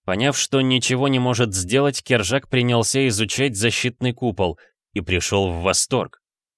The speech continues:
Купол полностью выводил защищаемый объект из реальности и текущего времени, смещая его на несколько мгновений, причем не в прошлое или будущее, а куда-то в сторону.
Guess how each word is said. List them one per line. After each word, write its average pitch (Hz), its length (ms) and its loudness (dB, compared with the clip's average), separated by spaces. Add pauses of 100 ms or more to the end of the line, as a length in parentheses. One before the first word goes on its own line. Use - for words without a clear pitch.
(200)
Купол 147 380 2
полностью 143 640 2
выводил 120 500 2
защищаемый 113 720 0
объект 107 400 -2
из 98 140 0
реальности 123 640 0
и 120 220 -4
текущего 117 580 -2
времени, 107 480 0 (220)
смещая 110 560 0
его 101 340 0
на 117 120 0
несколько 101 520 -2
мгновений, 107 760 -2 (300)
причем 135 460 0
не 131 100 2
в 120 100 -6
прошлое 139 500 2
или 127 260 0
будущее, 135 720 0
а 120 240 0
куда-то 120 420 0
в 117 80 -6
сторону. 98 560 0